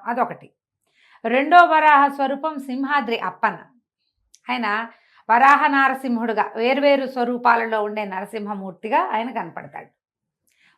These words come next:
వరాహము, నరసింహము కలిసి ఉన్న స్వరూపంగా. ఈ రెండు తప్ప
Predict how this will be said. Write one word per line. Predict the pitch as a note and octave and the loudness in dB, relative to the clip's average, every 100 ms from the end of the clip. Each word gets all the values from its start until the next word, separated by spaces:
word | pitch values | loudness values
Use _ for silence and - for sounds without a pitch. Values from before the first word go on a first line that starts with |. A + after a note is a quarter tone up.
| - | -6
వరాహము, | G3+ A#3 B3 C4 C#4+ E4+ | 0 2 2 0 -2 -4
నరసింహము | B3 G#3 A3 B3+ A#3+ C4+ D#4+ C#4 | -2 -2 -2 -8 -6 -6 -6 -2
కలిసి | A#3 A#3+ B3 | -2 -2 -8
ఉన్న | A#3 G#3+ | -8 -8
స్వరూపంగా. | G3+ F#3+ F3 E3+ E3 D#3 - _ _ _ _ _ | -6 -8 -8 -12 -14 -16 -20 _ _ _ _ _
ఈ | C4+ | -6
రెండు | A#3+ A#3 C4+ E4+ | -2 -2 -2 -4
తప్ప | - G#3 - E3+ G3 | 0 -2 0 -4 -4